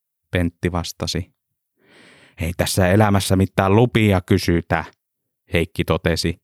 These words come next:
ja makusteli vapaan maan vapaata rommia suussaan.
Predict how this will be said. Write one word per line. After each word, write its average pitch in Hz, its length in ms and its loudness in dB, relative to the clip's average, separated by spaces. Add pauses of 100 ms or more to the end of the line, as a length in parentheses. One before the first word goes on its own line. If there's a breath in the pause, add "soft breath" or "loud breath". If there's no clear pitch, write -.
(340 loud breath)
ja 85 100 2
makusteli 87 640 0
vapaan 101 460 2
maan 101 360 2
vapaata 98 420 0
rommia 92 500 2
suussaan. 87 840 -4